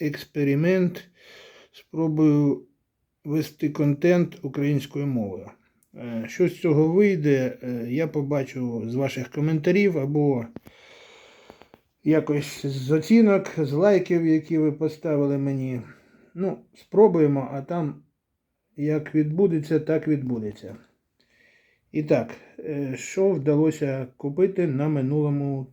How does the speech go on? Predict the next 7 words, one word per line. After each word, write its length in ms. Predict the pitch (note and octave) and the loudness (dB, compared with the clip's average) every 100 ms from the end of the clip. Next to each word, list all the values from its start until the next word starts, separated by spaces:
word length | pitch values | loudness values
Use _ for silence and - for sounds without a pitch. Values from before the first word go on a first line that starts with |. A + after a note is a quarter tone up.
| - | -8
тижні? 480 | B2 A2 G#2 G#2+ A2 - _ _ _ _ _ _ - - _ _ _ - | -6 -4 -4 -6 -8 -18 _ _ _ _ _ _ -20 -20 _ _ _ -12
Дві 480 | C#3+ F#3+ G#3 A#3 - - | -4 0 0 -2 -10 -10
двохсотлітрові 1700 | C3+ C#3 - E3+ E3 - _ _ _ E3 D#3 D3+ F3 G3+ G#3 G3+ F#3+ - _ _ _ _ _ _ _ _ _ - | -6 -6 -4 -2 -2 -6 _ _ _ -6 -4 -2 4 6 6 4 2 0 _ _ _ _ _ _ _ _ _ -16
або 540 | B2+ C#3 D#3+ E3 - C3+ | -12 -4 2 2 0 -8
двохсоткілограмові 1500 | C#3+ D3 - F3+ D#3+ - E3+ D3+ D#3 D3+ E3 F#3+ G3+ F#3+ F#3 - - | -6 -6 -4 -2 -2 -4 -4 0 0 0 2 4 6 6 4 -2 -14
діжки. 520 | C3+ D#3 D#3 - A#3+ - _ _ _ _ _ _ _ _ _ _ _ _ C#3+ | -8 -4 -4 -6 -12 -16 _ _ _ _ _ _ _ _ _ _ _ _ -8
Вони 560 | C3 D#3+ F#3+ G3 F#3+ | -4 0 2 0 -2